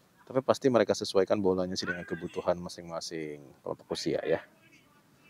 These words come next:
Bolanya mereka ada labelnya F F F juga. Ya. Jadi standar lapangan, standar bola, standar pelatih, mereka maksimalkan semua.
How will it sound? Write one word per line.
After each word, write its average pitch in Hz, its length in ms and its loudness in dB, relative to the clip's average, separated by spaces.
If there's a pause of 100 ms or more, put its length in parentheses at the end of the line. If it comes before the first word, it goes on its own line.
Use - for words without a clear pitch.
(280)
Bolanya 113 320 10
mereka 143 180 8
ada 110 140 8
labelnya 95 480 6
F 113 100 -2
F 110 160 2
F - 60 -6
juga. 131 240 2 (2750)
Ya. 98 240 -2 (1000)
Jadi 107 200 2
standar 92 240 4
lapangan, 117 480 4
standar 90 280 2
bola, 117 400 4
standar 92 320 0
pelatih, 107 640 4 (320)
mereka 95 560 2
maksimalkan - 640 -4
semua. - 320 -8